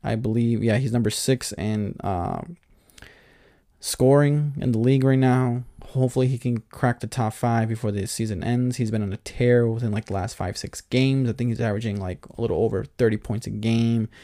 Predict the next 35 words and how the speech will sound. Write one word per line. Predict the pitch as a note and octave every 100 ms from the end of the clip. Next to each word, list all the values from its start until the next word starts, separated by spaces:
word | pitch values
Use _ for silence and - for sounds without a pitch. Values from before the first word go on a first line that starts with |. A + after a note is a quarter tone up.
| - - - _
and, | G#2+ G#2+ G#2
like, | G2+ -
over | G#2 G2+
fifty | - A2+ B2
percent | A2 - A2
from | -
the | F#2
field. | - B2 B2 A#2+ A#2 A2+ - -
He's | - A#2
shooting | - A#2+ A2+ G#2
lights | G#2+ A2
out | G#2 G#2
from | - A#2+ -
three. | A#2 A#2+ A#2 A#2 G#2+ - - - _ _
He | A#2+
just | A2+ A#2 -
dropped | A#2 G#2 G2 -
forty | - - - A#2+ B2 B2+ C3+ C3+ -
points | - C3+ C3+ -
to | A#2+
three | A#2 A#2+
quarters | - A2+ A#2 A#2
the | A2+
other | G#2+
day | G#2 G#2+ A2 G#2+ A2 - _ _ _ _
on | - G#2+
Monday, | A2+ A2+ A#2
I | A2
believe, | G#2+ A#2 A#2 A#2 A2 -
or | F#2+ G2+ G2+ A2 _ _ _ _ _ _ _ _ -
Monday, | A2 A#2 A2 A2
yeah, | G2+ G2+
I |
believe, | G#2 G#2 A2
or | G#2+